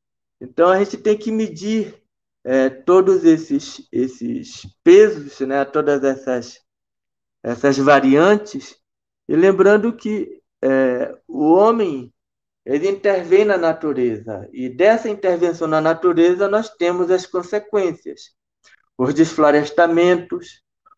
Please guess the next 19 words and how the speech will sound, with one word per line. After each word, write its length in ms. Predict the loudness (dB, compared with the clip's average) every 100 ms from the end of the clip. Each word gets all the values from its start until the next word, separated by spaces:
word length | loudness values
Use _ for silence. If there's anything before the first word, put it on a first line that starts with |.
| _ -2
o 140 | 4
avanço 800 | 4 4 2 2 2 -2 -10 -12
do, 260 | -8 -8
do, 260 | -4 -6 -4
dos 220 | -4 0
animais 960 | 0 0 -2 0 2 0 -4 -12 -20 _ _ _ _ _
silvestres, 800 | 2 2 4 4 4 2 -6 -6
selvagens, 1080 | 0 0 2 2 4 2 -4 -10 -10 -20 _ _ _ _ _
na, 360 | -8 -8 -8
na, 200 | -12 -14
na, 400 | -14 -16 -18 -18 _ _ -20 -20 -8
na 120 | 0
nossa, 640 | 2 2 -2 -6 -6 -6 -10
é, 680 | -10 -10 -10 -12 -14 -18 _ _ _ _ _ _ _ _ _ _ _ _
população, 800 | -6 0 2 2 0 -4 -4 -6
nas 180 | -4 -4
nossas 280 | -2 -4 -4
populações 680 | -6 -2 0 0 -2 -4
humanas. 720 | -2 0 2 0 -2 -6 -14